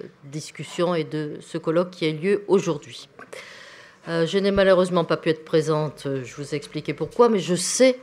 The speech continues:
que les débats tout au long de la journée ont été extrêmement riches, extrêmement fructueux,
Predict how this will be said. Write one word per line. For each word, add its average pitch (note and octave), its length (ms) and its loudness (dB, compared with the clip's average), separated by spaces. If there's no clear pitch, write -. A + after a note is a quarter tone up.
que F#3 100 0
les F3+ 140 2
débats F3+ 340 2
tout F#3+ 260 -8
au F3 40 -2
long E3+ 160 -2
de E3+ 80 -6
la D3+ 80 0
journée F3 380 -2
ont D3+ 120 -2
été G3+ 400 -2
extrêmement E3 460 -2
riches, G3 420 -2
extrêmement F#3 460 -4
fructueux, D#3+ 600 -8